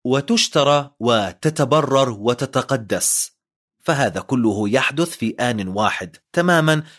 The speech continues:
كما حدث للعازر. ونحن نخرج من القبر، وفي النهاية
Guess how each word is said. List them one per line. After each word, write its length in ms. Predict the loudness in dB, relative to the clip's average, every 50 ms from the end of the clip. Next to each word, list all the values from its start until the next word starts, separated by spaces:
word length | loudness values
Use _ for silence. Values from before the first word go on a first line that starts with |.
| _ _ 0
كما 260 | 0 2 2 2 0
حدث 400 | 0 0 0 0 0 -2 -2 -2
للعازر. 840 | -2 -2 0 -2 -2 0 -2 0 0 -2 -2 -2 -6 -8 -10 -12 _ _ _ _ _ _ _ _ _ _ -4
ونحن 800 | -4 0 0 0 0 0 -2 -2 0 2 2 2 2 0 -4 -8 -4
نخرج 520 | -2 0 0 0 0 0 0 0 2 2 0
من 260 | 0 0 0 0 0
القبر، 520 | 0 0 0 -2 -2 -2 -4 -8 -14 -16 _ _ _ _ _ _ _ _ _ -6
وفي 200 | -4 -2 -2 -2
النهاية 720 | 0 0 -2 -2 0 -2 -2 -2 -2 -4 -6 -6 -8 -10